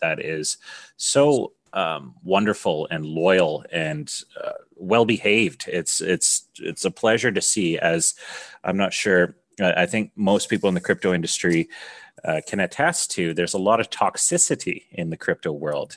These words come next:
and we don't have any of that with our community. So, uh, I just would, would like to, uh, thank you guys for, for having us and, uh, for supporting us during the Super Doge journey. But I'd also love to,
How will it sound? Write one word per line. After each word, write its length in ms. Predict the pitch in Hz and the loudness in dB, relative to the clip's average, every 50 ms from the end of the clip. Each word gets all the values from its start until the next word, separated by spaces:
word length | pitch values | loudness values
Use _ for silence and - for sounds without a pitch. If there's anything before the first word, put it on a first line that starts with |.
| - - | -10 -6
and 320 | - 82 80 80 80 78 73 | -4 -4 -4 -4 -6 -8 -6
we 100 | - 95 | -6 -4
don't 200 | 95 107 101 82 | -2 -2 -2 -2
have 220 | - 98 92 87 - | 0 0 0 0 0
any 160 | 85 82 82 | -2 -2 -2
of 160 | 85 78 - | -4 -4 -2
that 240 | 78 73 71 - - | -2 -2 -2 -4 -6
with 140 | - - - | -8 -6 -4
our 100 | 73 - | -4 -4
community. 520 | - - 80 76 76 73 73 71 71 - - | -6 -8 -10 -8 -8 -6 -6 -6 -8 -4 -4
So, 280 | - - 76 71 69 - - - - - - - - - _ _ _ - | -2 0 0 -2 -2 -4 -10 -18 -18 -18 -18 -20 -20 -20 _ _ _ -4
uh, 180 | - 73 78 - - | -2 -2 -2 0 0
I 140 | - 80 73 - _ _ | -2 -2 -2 -4 _ _
just 320 | - - 92 85 - - - | -2 0 0 0 0 0 0
would, 240 | 92 85 76 69 - - | -2 -2 -2 -4 -8 -8
would 160 | 85 85 76 | -6 -4 0
like 260 | 82 85 85 87 - | 0 0 0 0 -2
to, 300 | - - 90 80 76 73 - - - - - - - _ _ | -4 -4 -4 -4 -4 -6 -8 -14 -18 -18 -18 -20 -20 _ _
uh, 160 | 78 76 76 | -6 -4 -4
thank 340 | 78 - - 95 95 92 - | -4 -2 -2 -2 -2 -2 -4
you 100 | - 95 | -4 0
guys 300 | 90 98 92 92 87 - | 2 4 4 4 2 0
for, 340 | - - 90 82 80 78 - _ _ | 0 -2 0 0 0 -2 -6 _ _
for 320 | _ - - 95 85 82 80 | _ -8 -4 -2 -2 -2 -2
having 400 | - - 95 90 - 101 92 101 | 0 0 0 0 0 0 0 0
us 340 | 104 110 - - - - - - | 0 0 -2 -4 -4 -4 -4 -4
and, 300 | 95 85 82 78 71 - | -4 -4 -4 -4 -2 0
uh, 160 | 85 78 78 | 0 0 0
for 160 | - - - 85 | 0 -2 -6 -6
supporting 500 | - - - - - 95 90 95 92 95 | -6 -8 -6 -2 0 0 0 2 0 -2
us 260 | 95 - - - - | -2 -2 -4 -6 -6
during 300 | - - 90 82 80 82 | -6 -6 -6 -4 -4 -4
the 80 | 80 | -6
Super 260 | - - - 80 - 92 | -6 -8 -10 -6 -4 0
Doge 300 | 85 90 90 85 - - | 2 2 2 2 0 -2
journey. 340 | - 92 85 87 95 101 | 0 0 0 2 0 -2
But 280 | 104 - 85 80 - - - - - - - _ - | 0 0 0 0 0 -2 -8 -20 -20 -20 -16 _ -6
I'd 140 | - 87 95 | -2 0 2
also 320 | 95 92 - - 101 92 | 2 2 2 0 2 2
love 320 | 90 90 87 87 85 - - | 2 2 2 2 0 -2 -4
to, 360 | - - 92 87 82 80 76 | -4 -2 0 0 0 0 -2